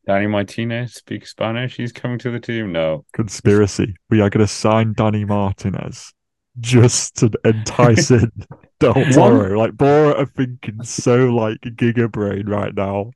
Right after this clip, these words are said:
Speaker 2: <laughs> It's like, it's beyond, it's beyond anybody's comprehension.
Speaker 1: But imagine that, Utter Brooks and him. So you've got the two
Speaker 3: Mm.
Speaker 1: L'Avenir champions. They're the same age.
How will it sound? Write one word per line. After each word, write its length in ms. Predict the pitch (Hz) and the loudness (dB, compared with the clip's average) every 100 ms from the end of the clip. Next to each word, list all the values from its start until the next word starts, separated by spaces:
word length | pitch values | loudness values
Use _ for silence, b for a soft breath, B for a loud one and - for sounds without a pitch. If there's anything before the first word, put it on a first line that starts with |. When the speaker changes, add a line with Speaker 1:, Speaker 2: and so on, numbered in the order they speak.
| _ | _
Speaker 2:
<laughs> 180 | _ 147 | _ -6
It's 1000 | 120 - 165 139 170 151 135 139 - | -6 -2 0 2 2 0 0 -2 0
like, 220 | 120 127 - | 0 0 0
it's 220 | 139 - - | -2 -4 -2
beyond, 440 | 123 127 123 120 - | 0 2 0 -4 -8
it's 140 | 123 - | -8 -2
beyond 400 | 143 131 120 - - | 0 0 0 -4 -4
anybody's 560 | 127 131 127 123 117 | 0 0 0 -4 -6
comprehension. 880 | - 113 113 123 113 120 - 107 101 - _ _ _ _ | -8 -10 -6 -6 -6 -6 -10 -12 -12 -18 _ _ _ _
Speaker 1:
But 140 | 123 151 | -8 -4
imagine 420 | 160 170 165 131 | -4 -4 -2 0
that, 240 | 87 67 - | 0 0 -2
Utter 280 | 135 139 | -2 -2
Brooks 320 | 104 98 87 98 | -2 -2 -2 -4
and 120 | 90 | -2
him. 400 | 110 101 76 85 | -2 -4 -8 -10
So 160 | - | -4
you've 200 | 101 101 95 | -2 -2 -2
got 180 | 113 | -2
the 100 | 113 | -2
two 280 | 98 - 113 | -4 -2 0
Speaker 3:
Mm. 140 | 123 120 | 0 0
Speaker 1:
L'Avenir 400 | 95 98 101 98 | 0 -2 -2 -2
champions. 540 | 82 78 - 73 - | -4 -4 -8 -12 -8
They're 140 | 92 92 | -6 -4
the 120 | 95 | -6
same 540 | - - 104 117 110 | -8 -6 -4 -4 -4
age. 840 | 98 143 208 233 - - - - | -4 -4 -8 -10 -16 -20 -20 -20